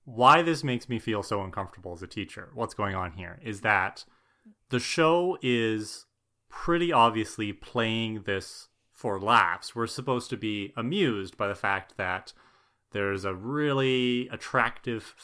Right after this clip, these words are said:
older female teacher coming in and preying upon these, you know, innocent, naive, virginal, hormonal teenage guys. A-, and I, I wanna, like,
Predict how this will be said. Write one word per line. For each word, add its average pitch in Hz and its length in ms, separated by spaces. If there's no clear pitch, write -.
older 117 520
female 107 420
teacher 101 420
coming 104 360
in 92 480
and 87 440
preying 110 380
upon 95 840
these, 87 520
you 101 120
know, 87 160
innocent, 127 540
naive, 104 760
virginal, 98 840
hormonal 92 420
teenage 87 340
guys. 101 640
A-, 135 200
and 156 100
I, 160 140
I 156 100
wanna, 196 300
like, 127 340